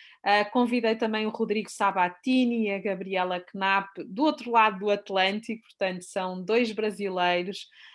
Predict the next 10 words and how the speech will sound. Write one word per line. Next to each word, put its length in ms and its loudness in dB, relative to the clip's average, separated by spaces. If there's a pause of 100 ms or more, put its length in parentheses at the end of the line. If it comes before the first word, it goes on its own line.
(100)
Ah, 220 6
o 40 0
Rodrigo 520 0
é 80 2
o 60 -2
presidente 540 -8
do 80 -8
Instituto 600 -10
Lixo 340 -8
Zero. 480 0